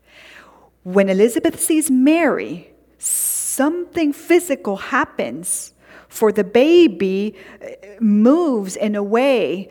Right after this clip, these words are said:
that tells Elizabeth, "S-, something magnificent is happening to you, Mary." And then Mary responds,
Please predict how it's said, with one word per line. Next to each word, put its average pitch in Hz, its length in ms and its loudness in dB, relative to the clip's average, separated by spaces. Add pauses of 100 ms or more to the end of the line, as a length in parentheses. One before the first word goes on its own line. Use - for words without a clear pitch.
(140)
that 202 180 -2
tells 311 440 -4
Elizabeth, 220 1000 0
"S-, - 180 -12 (800)
something 220 640 -8
magnificent 165 1000 -8
is - 160 -8
happening 175 600 -10
to - 200 -14
you, 170 300 -8
Mary." 147 580 -12 (1300)
And 170 200 -8
then 285 280 2
Mary 285 260 2
responds, 247 1120 -4